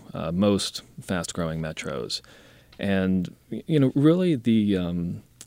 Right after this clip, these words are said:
the most powerful takeaway from this paper, really, is when we examine the link between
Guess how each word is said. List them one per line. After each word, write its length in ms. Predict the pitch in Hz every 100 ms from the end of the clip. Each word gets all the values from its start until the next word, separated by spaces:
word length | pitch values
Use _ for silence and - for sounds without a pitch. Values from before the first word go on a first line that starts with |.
| _
the 60 |
most 140 | 123 -
powerful 360 | 143 165 -
takeaway 640 | 107 104 98 92 92 90 87
from 560 | - 92 90 87 85 - -
this 120 | -
paper, 640 | - 170 - 76 73 67
really, 360 | - 82 76 80 -
is 420 | 90 87 85 85 - - - - _
when 100 | 113
we 80 | 110
examine 760 | 98 98 101 110 104 104 101 -
the 340 | 98 95 90 92
link 360 | 95 107 135
between 680 | - - - 98 95 92 92